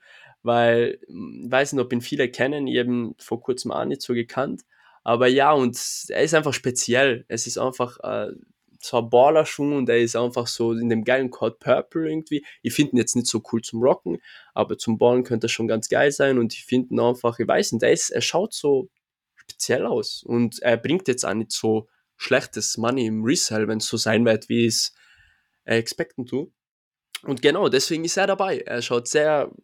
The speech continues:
speziell aus für viele auf jeden Fall, aber das Code Purple hat mir irgendwie gefallen, es war irgendwie so auffällig, ich mag auffällige Sachen. Und ja, deswegen ist er dabei. Also, ist einmal was anderes, den sieht man gar nicht oft in der Sneakers-App. Den hab ich jetzt,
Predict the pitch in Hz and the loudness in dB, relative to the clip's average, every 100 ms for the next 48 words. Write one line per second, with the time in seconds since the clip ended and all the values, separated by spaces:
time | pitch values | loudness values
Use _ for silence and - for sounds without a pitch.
0 | - - - 117 120 131 165 101 - 185 | -16 -14 -10 0 4 4 2 -2 -4 -4
1 | 175 - - - 147 165 57 64 - - | -4 -2 -4 -2 -6 -4 -4 -4 -6 -14
2 | - - 117 117 - 131 127 139 135 120 | -14 -2 0 2 0 -2 0 0 2 0
3 | 120 113 113 - - - 123 123 113 113 | 0 0 0 -6 -6 0 2 2 0 -2
4 | 117 117 - - 123 120 123 - 123 123 | -2 -4 -6 -2 2 2 2 0 0 2
5 | 123 _ - 113 117 120 117 123 120 123 | -2 _ -10 -8 -4 -4 -6 -6 -6 -6
6 | 117 117 - - _ _ _ _ _ _ | -8 -12 -14 -20 _ _ _ _ _ _
7 | _ - 123 143 143 185 185 185 185 175 | _ -2 2 2 2 -2 -2 0 0 0
8 | 180 127 123 - 123 123 117 127 139 113 | -2 -2 -4 -4 0 2 0 0 0 0
9 | 110 - 165 185 175 - - _ 127 120 | 0 0 0 0 -2 -4 -6 _ -2 -2
10 | 131 123 113 113 113 143 143 131 - 120 | -4 -4 -4 0 0 0 -2 -6 -6 -8
11 | - 123 120 113 - _ _ - 113 120 | -8 -10 -10 -10 -12 _ _ -12 -10 -4
12 | 117 117 117 107 - - - | -2 0 0 -2 -8 -12 -18